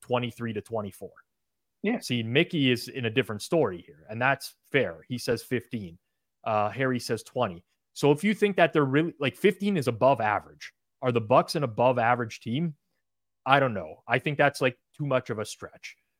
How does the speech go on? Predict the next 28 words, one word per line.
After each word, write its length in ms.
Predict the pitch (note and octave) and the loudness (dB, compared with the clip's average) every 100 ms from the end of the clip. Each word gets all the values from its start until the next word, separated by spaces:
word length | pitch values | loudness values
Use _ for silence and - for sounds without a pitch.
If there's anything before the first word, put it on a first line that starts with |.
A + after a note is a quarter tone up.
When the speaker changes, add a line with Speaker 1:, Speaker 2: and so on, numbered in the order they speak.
| - | -2
Speaker 1:
right? 160 | C3+ | -2
Like 120 | D#3 C3+ | -2 -4
Speaker 2:
So 280 | - C3 | 4 6
I, 180 | - A#2 - | 8 6 4
I 120 | C3+ | 2
tend 240 | - E3+ | 2 4
to 40 | C#3 | 6
like 200 | B2+ - | 6 4
to 80 | |
look 160 | A#2 A2 | 2 2
at 80 | G#2+ | 2
things 220 | G#2 F#2+ | 0 -2
in 80 | F#2 | -4
terms 260 | G#2 F2+ | -2 -4
of 60 | E2+ | -6
tiers, 440 | - E2 D#2+ - - | -4 -2 -2 -4 2
right? 260 | G2+ G2 - | 4 4 4
Like, 340 | F#2+ F2 E2 - _ _ _ _ | 4 2 0 -6 _ _ _ _
um, 500 | - G2 F#2+ F#2 F2+ _ _ - | 4 6 4 0 -4 _ _ 4
if 140 | C3 | 6
you 80 | C3+ | 8
guys, 400 | B2+ A#2+ - - _ _ | 10 8 4 -10 _ _
one 240 | - A#2 A2+ | -4 0 2
person 360 | A#2+ G#2+ A2+ | 4 2 0
to 60 | G#2 | 0
follow, 440 | G#2+ G2+ G2+ F#2+ - | 4 6 6 2 -6
Computer 320 | G2+ - G#2 | -8 -4 -2
Cowboy, 520 | - G2+ G2+ G#2 G#2 | 2 2 2 -2 -4